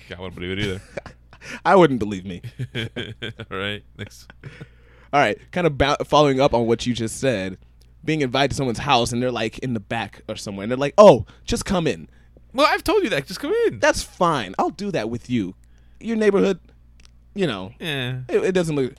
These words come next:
Speaker 2: but I was in Thousand Oaks.
Speaker 1: Oh, in a n-, nice area.
Speaker 2: Night, really nice, you know, s-, s-, certain type of people are the majority. My friend's like,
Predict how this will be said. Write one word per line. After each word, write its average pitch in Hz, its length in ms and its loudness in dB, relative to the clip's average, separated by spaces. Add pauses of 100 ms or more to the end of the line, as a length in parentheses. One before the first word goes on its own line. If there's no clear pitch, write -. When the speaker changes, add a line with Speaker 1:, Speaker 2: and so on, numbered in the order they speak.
(200)
Speaker 2:
but 156 100 0
I 170 80 2
was 175 140 2
in 120 80 -4
Thousand 135 400 -4
Oaks. - 500 -8
Speaker 1:
Oh, 101 240 -4
in 92 60 -8
a 87 40 -10
n-, 85 240 -16
nice 101 240 -14
area. 85 340 -12 (180)
Speaker 2:
Night, 180 320 -4
really 160 480 -4
nice, 156 500 -6 (160)
you 160 100 -10
know, 139 280 -6
s-, - 140 -20 (100)
s-, - 240 -20
certain 143 360 -8 (380)
type 151 140 -6
of 143 60 -18
people 156 380 -2 (460)
are 139 80 0
the 151 60 4
majority. 156 460 6 (440)
My 180 80 0
friend's 160 200 2
like, 147 240 -2